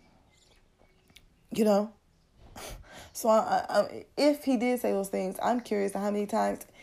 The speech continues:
it got him some pussy, 'cause that opens up a bigger conversation. But we don't know if he said those things or not. I just said if,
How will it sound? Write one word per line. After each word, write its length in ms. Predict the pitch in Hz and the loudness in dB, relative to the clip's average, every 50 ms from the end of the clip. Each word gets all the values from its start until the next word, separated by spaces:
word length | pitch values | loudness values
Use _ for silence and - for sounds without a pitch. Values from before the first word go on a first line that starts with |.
| - - - _ | -20 -20 -8 _
it 80 | - 208 | 0 2
got 180 | 202 233 247 247 | 4 6 6 6
him 100 | 214 202 | 4 2
some 100 | 196 185 | 0 0
pussy, 260 | 202 185 180 - - | 0 -2 -2 -2 -2
'cause 120 | - 208 | 0 4
that 160 | 190 202 202 - | 4 6 6 6
opens 260 | 208 196 208 196 208 | 6 4 2 0 0
up 80 | 202 | 0
a 60 | 202 196 | 0 2
bigger 200 | 190 202 202 196 | 2 2 2 2
conversation. 640 | - 202 202 190 190 190 - 190 180 - - - - - - - - - _ _ | 0 -2 -2 -2 -2 -2 -2 -2 -2 -4 -6 -10 -12 -16 -20 -20 -20 -20 _ _
But 300 | - 226 220 190 - - - - _ - | 8 8 8 8 6 0 -10 -10 _ 0
we 100 | 202 208 | 0 2
don't 200 | 190 196 190 196 | 4 4 4 4
know 140 | 190 190 | 2 2
if 80 | 185 185 | 0 0
he 100 | 196 185 | -2 -2
said 180 | - - - - | -2 -2 -2 0
those 180 | - 202 185 | -2 -4 -4
things 220 | - - - - - | -6 -8 -8 -8 -6
or 80 | - | -6
not. 260 | - - 269 359 - - _ _ _ _ - - - | -6 -8 -10 -12 -14 -18 _ _ _ _ -20 -12 -6
I 60 | 190 190 | -4 -4
just 180 | 185 202 196 | -2 -2 0
said 200 | - 220 220 - | 2 2 2 4
if, 340 | - 208 202 202 - - - | 4 2 2 2 -2 -8 -18